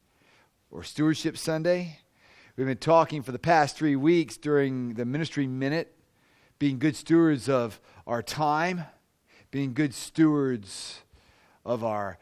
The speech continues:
ministry, making sure we're using our gifts for Him and glorifying Him in all that we say and do.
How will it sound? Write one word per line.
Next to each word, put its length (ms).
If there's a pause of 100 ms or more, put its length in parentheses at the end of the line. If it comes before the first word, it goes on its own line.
ministry, 600
making 260
sure 160
we're 80
using 380
our 100
gifts 400
for 160
Him 240
and 140
glorifying 580
Him 180
in 80
all 180
that 100
we 80
say 260
and 100
do. 300